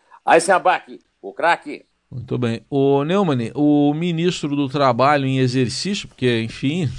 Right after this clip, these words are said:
Speaker 2: <laughs> tá, é o, o reserva do reserva do reserva, né, pra, pelo jeito, ah, ele tinha reclamado do fechamento da pasta, né, o Caio Vieira de Mello, e agora foi afastado também naquela operação que a gente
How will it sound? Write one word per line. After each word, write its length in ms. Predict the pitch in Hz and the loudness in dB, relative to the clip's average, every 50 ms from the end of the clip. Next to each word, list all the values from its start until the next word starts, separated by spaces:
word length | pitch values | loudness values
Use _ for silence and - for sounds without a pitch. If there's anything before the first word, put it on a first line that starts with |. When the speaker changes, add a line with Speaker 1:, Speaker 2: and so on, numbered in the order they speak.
| - - 117 107 - - - _ _ _ _ | -10 -10 -10 -10 -12 -16 -20 _ _ _ _
Speaker 2:
<laughs> 680 | _ _ _ _ _ _ _ - 117 123 - 139 131 - | _ _ _ _ _ _ _ -12 -10 -10 -10 -10 -10 -6
tá, 220 | - 139 135 139 131 | -2 2 2 2 4
é 160 | - 131 135 | 4 4 4
o, 800 | 143 143 143 143 135 131 123 117 117 113 113 113 104 98 101 107 | 4 4 4 4 6 6 4 4 4 2 0 -2 -4 -6 -6 -8
o 20 | 107 | -4
reserva 580 | 117 127 135 127 107 104 131 147 170 170 151 139 | 0 2 2 2 4 4 4 4 4 4 4 4
do 60 | 131 | 4
reserva 460 | 123 131 123 107 - 123 135 135 131 | 4 4 2 4 2 2 2 2 2
do 80 | 123 117 | 0 2
reserva, 560 | 120 117 107 101 110 120 135 147 127 113 107 | 2 0 0 2 2 2 2 2 2 0 0
né, 140 | 113 131 131 131 | -2 -4 -6 -6
pra, 140 | - 110 104 | -8 -8 -8
pelo 280 | - - 113 117 110 | -6 -6 -4 -4 -4
jeito, 360 | 101 120 135 151 151 - - _ _ _ _ _ _ _ _ _ _ _ _ _ _ | -2 -2 -4 -4 -6 -12 -20 _ _ _ _ _ _ _ _ _ _ _ _ _ _
ah, 240 | - - 117 123 120 127 | -8 -4 -4 -4 -2 0
ele 200 | 143 160 185 180 | 0 0 0 0
tinha 400 | 156 170 - - - - 175 175 | -2 -6 -12 -10 -4 0 0 0
reclamado 580 | 185 175 - 180 170 151 143 151 151 151 143 | 0 2 2 2 2 4 4 2 2 2 2
do 120 | 135 135 127 | 0 0 -2
fechamento 580 | 131 - 143 - - 143 131 127 127 131 131 | -2 -2 -4 -2 0 0 0 2 0 0 2
da 140 | 127 139 131 | 2 2 0
pasta, 520 | 131 131 143 147 170 202 190 - - 127 | 0 2 2 2 2 0 -2 -4 -6 -4
né, 80 | 113 117 | -4 -4
o 60 | 113 | -6
Caio 280 | - - 120 120 120 117 | -4 -2 0 0 0 0
Vieira 240 | 107 113 117 123 127 | 0 -2 -2 0 0
de 120 | 131 131 | 0 0
Mello, 260 | 127 131 151 180 214 | 0 0 0 2 2
e 60 | 220 | 2
agora 260 | 202 165 170 196 226 247 | 2 4 4 2 2 2
foi 140 | - 240 | 0 0
afastado 720 | 247 - - 226 170 143 - - - 208 226 262 214 156 131 | -2 0 0 0 0 0 0 0 2 2 4 4 2 2 0
também 340 | 131 127 120 139 170 180 160 | 0 -2 0 0 0 0 0
naquela 380 | 139 127 127 147 139 143 143 | -2 -2 0 0 2 2 2
operação 640 | 135 131 151 143 135 123 123 - - 143 151 170 170 | 2 2 0 0 0 0 -2 -2 -2 -2 -2 -2 -4
que 100 | - 170 | -4 -6
a 40 | 160 | -4
gente 560 | 151 147 151 147 - - 160 147 131 110 | -4 -4 -6 -6 -4 -2 0 0 0 0